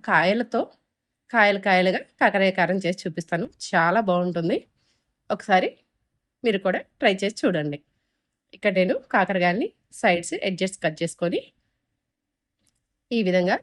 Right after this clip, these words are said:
నాలుగు భాగాలుగా చీల్చుకోవాలి. ఇలా అన్నిటినీ నాలుగు భాగాలుగా చీల్చుకుంటున్నాను. ఇక్కడ కాకరకాయలు కట్ చేసేటప్పుడు పురుగులు అలా ఉంటాయండి, చూసుకొని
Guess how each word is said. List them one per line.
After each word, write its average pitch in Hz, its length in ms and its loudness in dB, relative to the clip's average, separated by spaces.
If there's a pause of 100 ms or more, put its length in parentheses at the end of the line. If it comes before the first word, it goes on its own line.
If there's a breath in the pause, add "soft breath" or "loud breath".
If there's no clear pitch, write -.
నాలుగు 208 320 0
భాగాలుగా 175 440 0
చీల్చుకోవాలి. 165 680 -4 (2500)
ఇలా 196 240 0 (320)
అన్నిటినీ 196 480 0 (140)
నాలుగు 180 300 0
భాగాలుగా 170 380 -2
చీల్చుకుంటున్నాను. 180 680 -4
ఇక్కడ 202 240 -2
కాకరకాయలు 190 520 0
కట్ 175 160 -2
చేసేటప్పుడు 180 440 -4 (540)
పురుగులు 190 300 2
అలా 196 240 4
ఉంటాయండి, 180 500 0 (120)
చూసుకొని 185 440 -2